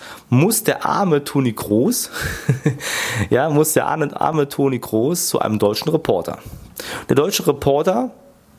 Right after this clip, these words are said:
ja, in dem Sinne sehr sachlich, analytisch unterwegs und will eigentlich vom Toni Kroos hören, dass Real Madrid nicht gut gespielt hat,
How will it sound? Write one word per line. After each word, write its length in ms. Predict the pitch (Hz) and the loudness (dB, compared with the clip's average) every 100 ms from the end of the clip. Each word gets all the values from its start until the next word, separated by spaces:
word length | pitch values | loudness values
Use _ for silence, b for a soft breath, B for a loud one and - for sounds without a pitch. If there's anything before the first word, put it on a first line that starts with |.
| _ - - | _ -20 -2
ja, 320 | 123 135 240 247 - - - | 0 2 0 -4 -10 -18 -4
in 180 | 131 110 | 0 2
dem 200 | 123 147 | 2 4
Sinne 320 | 156 160 170 - | 4 4 4 2
sehr 240 | 117 156 127 | 2 2 0
sachlich, 640 | 143 - - 180 170 - | -2 -2 0 2 0 0
analytisch 460 | 135 139 165 175 160 | 0 0 -2 -2 0
unterwegs 600 | 143 143 139 147 - B B B | 0 2 2 2 -2 B B B
und 260 | 139 131 120 | 0 2 2
will 160 | 233 | 2
eigentlich 400 | - - - 202 | 2 0 2 0
vom 180 | - 143 | 0 -2
Toni 260 | 139 139 123 | 0 0 0
Kroos 380 | - 123 110 - | 2 2 2 2
hören, 300 | 117 156 135 | 2 4 0
dass 180 | 113 | 0
Real 160 | - - | -2 0
Madrid 480 | 107 98 110 131 - | 0 2 0 -2 -2
nicht 160 | 113 | -4
gut 140 | 117 123 | -2 -2
gespielt 340 | 151 - 143 | 0 0 0
hat, 140 | 107 | -2